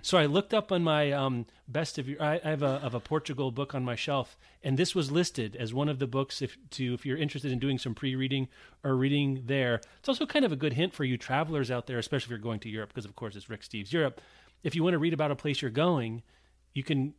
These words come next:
and I checked, this is also on the website now too. So if you look for reading recommendations, Rick Steves Portugal, Rick Steves Lisbon, you can find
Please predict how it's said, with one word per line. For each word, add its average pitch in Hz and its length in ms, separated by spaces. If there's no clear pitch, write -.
and 147 100
I 139 80
checked, 143 320
this 156 140
is 143 100
also 151 200
on 127 60
the 117 80
website 123 360
now 123 200
too. 151 300
So - 120
if 117 100
you 120 140
look 131 160
for 120 160
reading 123 240
recommendations, 113 840
Rick 123 160
Steves 113 420
Portugal, 110 600
Rick 107 200
Steves 107 460
Lisbon, 110 500
you 139 120
can 120 160
find 117 540